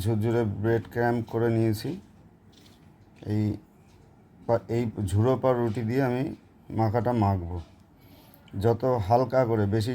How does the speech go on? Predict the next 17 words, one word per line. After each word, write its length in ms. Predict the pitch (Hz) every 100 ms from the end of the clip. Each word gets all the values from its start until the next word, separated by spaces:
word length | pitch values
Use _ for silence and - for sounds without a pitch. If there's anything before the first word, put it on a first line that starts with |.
| 104
জোরে 220 | 113 127 123
ডলা 200 | 127 131 127
দিলে 160 | 127 127
কিন্তু 280 | 131 113 147 170 - - - -
দলা 280 | 95 120 123 107
পাকিয়ে 320 | 113 117 117 107
যাবে। 200 | 104 123 - - - _ -
হালকা 280 | 107 113 123
হালকা 220 | 123 117 117 120
করে 180 | 123 170 - _ - - - -
দু 120 | 110 120
হাতের 260 | 117 123 117
মাঝখানে 500 | 110 107 127 123 131 131 127 - - - -
তালুর 300 | 104 113 120 117
মধ্যে 260 | 117 110 135 123
রেখে 300 | 120 - 120 107 107 - - - - - - - 107 110
যদি 260 | 107 120